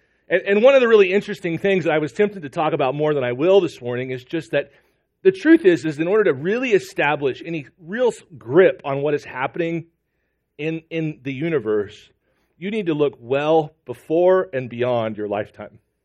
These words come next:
And, and to the extent that you're, like, cursed with some kind of chronological snobbery, that's what C S Lewis called it, 'cause he had it, and he had to repent of it. Uh, chronological snobbery meaning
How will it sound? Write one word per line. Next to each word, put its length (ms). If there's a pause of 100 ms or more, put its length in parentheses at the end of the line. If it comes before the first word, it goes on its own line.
(960)
And, 220
and 180
to 80
the 100
extent 280
that 100
you're, 200
like, 200
cursed 460
with 100
some 220
kind 260
of 220
chronological 880
snobbery, 720 (340)
that's 200
what 120
C 140
S 180
Lewis 220
called 260
it, 140 (320)
'cause 160
he 140
had 220
it, 200 (260)
and 140
he 80
had 140
to 60
repent 380
of 140
it. 180 (400)
Uh, 160
chronological 640
snobbery 400
meaning 440